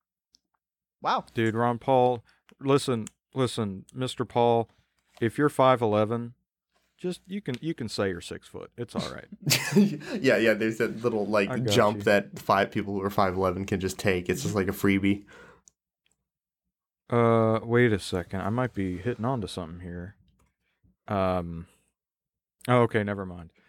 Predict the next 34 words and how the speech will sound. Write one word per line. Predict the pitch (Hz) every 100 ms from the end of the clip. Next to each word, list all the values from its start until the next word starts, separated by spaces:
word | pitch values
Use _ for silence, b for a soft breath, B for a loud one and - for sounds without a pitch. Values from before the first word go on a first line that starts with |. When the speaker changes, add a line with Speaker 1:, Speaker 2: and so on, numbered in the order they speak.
| _
Speaker 2:
Uh, | 131 117 139
you | 139 131
know | 147 156
that, | 147 139
Speaker 3:
<laughs> | 127 196 202
Speaker 2:
uh, |
Speaker 3:
So | 180 214 233
many | 240 -
other | - -
Speaker 2:
Rachel | 554 539 508 494
Speaker 3:
things | 508
go | 466
like | 480 - -
that. | 151 165 - 190
It's | 139
like, | 147
"Oh, | 151
wait, | 160 151
I | 139
almost | 147 143
had | 160 156 120
this. | 113
Oh, | 135 131
wait, | 113 107
never | 98 98
mind. | 98 92 98
Everything | 101 104 101
I | 98
thought | 104 101
was | 107
a | 104
lie." | 98 101 147 -
<laughs> |
Speaker 2:
Well, | -